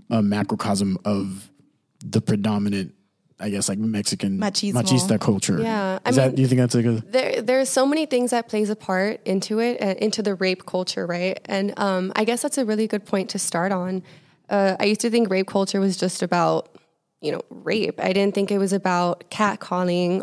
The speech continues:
Speaker 3: or, you know, faulty beliefs of what sex is, of what, you know, gender, even gender conformity, um, plays a part in rape culture. And just general hostility towards women. Like, if you're making sexist jokes, you're already contributing to the rape culture.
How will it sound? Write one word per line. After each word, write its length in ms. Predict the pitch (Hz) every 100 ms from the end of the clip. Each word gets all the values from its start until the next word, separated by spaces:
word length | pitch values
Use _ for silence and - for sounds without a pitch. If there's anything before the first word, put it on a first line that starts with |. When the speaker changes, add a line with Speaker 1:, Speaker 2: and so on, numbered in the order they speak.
| -
Speaker 3:
or, 460 | 190 190 180 180 -
you 140 | 202
know, 340 | 190 190 208 -
faulty 420 | - 196 196 214
beliefs 640 | 190 190 190 180 190 -
of 120 | 208 170
what 340 | 175 170 -
sex 340 | - 202 - -
is, 380 | 190 185 180
of 120 | 185 170
what, 440 | 170 180 180 185
you 100 | 202
know, 140 | 185 190
gender, 400 | 190 196 233 254
even 240 | - 233 285
gender 240 | 220 233
conformity, 720 | 233 214 185 180 170 175 190 - - _ _ _
um, 260 | 185 190 185
plays 240 | 202 202
a 60 | 190
part 280 | - 180 180
in 160 | 190
rape 220 | 175 175 -
culture. 600 | - 170 - 185 196 190 - _ _
And 160 | 220
just 280 | 214 254 -
general 400 | - 214 220 233
hostility 540 | 220 214 - 202 202 202
towards 280 | - 185
women. 500 | 170 165 - - 247
Like, 160 | - 220
if 140 | 220
you're 140 | 233 247
making 340 | 240 233 233
sexist 540 | 226 220 214 - 202 -
jokes, 340 | 196 190 -
you're 160 | 202 214
already 460 | 208 220 226 214
contributing 580 | 196 - 196 208 196 190
to 120 | 196
the 100 | 196 180
rape 200 | 175 -
culture. 640 | - - - - -